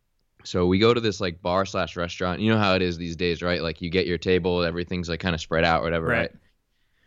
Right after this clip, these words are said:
Speaker 1: So we just went, we just wanted to grab, like, one drink. You know, we, we weren't really, like, trying, like, we just wanted to grab a drink and, like, go watch the fights and whatever.
Speaker 2: Yeah.
Speaker 1: Um, so we sit down, we each, we each get, we each order one drink.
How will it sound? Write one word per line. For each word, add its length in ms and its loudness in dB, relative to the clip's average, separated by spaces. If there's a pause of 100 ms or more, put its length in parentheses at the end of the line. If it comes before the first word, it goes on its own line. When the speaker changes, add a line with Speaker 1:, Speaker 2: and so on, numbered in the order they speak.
(140)
Speaker 1:
So 120 0
we 80 6
just 160 2
went, 160 2
we 140 6
just 100 0
wanted 220 2
to 80 2
grab, 260 4
like, 160 -2 (200)
one 260 0
drink. 340 -2 (260)
You 140 0
know, 100 4
we, 160 4
we 60 2 (120)
weren't 240 2
really, 220 4
like, 240 0 (160)
trying, 400 2
like, 180 4
we 100 2
just 120 0
wanted 140 4
to 60 0
grab 180 6
a 60 2
drink 240 -2
and, 120 -2
like, 220 -6
go 160 2
watch 220 4
the 80 -12
fights 440 -2
and 140 -6
whatever. 420 0
Speaker 2:
Yeah. 260 -4 (200)
Speaker 1:
Um, 380 -2 (240)
so 480 2 (760)
we 140 4
sit 180 -2
down, 220 4
we 100 6
each, 160 2
we 140 4
each 120 0
get, 300 -2
we 160 2
each 160 0
order 240 2
one 220 2
drink. 400 0